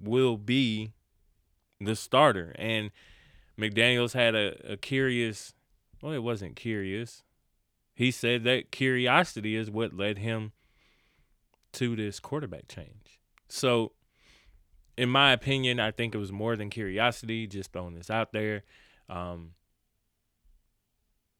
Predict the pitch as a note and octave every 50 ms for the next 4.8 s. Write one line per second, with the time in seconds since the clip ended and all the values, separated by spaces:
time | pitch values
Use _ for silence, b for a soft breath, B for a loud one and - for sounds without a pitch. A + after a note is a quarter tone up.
0 | _ _ _ _ - G#2+ A2 B2 A#2+ C3+ C3 C#3 C3+ A#2+ A#2+ C3 C3+ C3 B2+ A#2+
1 | - B2 A#2+ A#2+ B2+ A#2+ A2+ - B2 A#2 A2 G#2+ G2 - A2+ A2 A2+ G#2+ - G#2
2 | G#2+ G2+ - - A2+ A2+ A2 - - - G#2 G2+ F#2+ - - - - B2 B2 C3+
3 | D#3 D#3 C#3+ C3+ B2 A2 F#2+ G2+ G2+ G#2+ A2+ A2 - A2 G2+ G2 F#2 F2+ F#2 -
4 | F#2 G2 G#2 G#2+ G2+ G2 F#2+ F#2 E2+ - - G#2 G#2 A2 A2+ A2+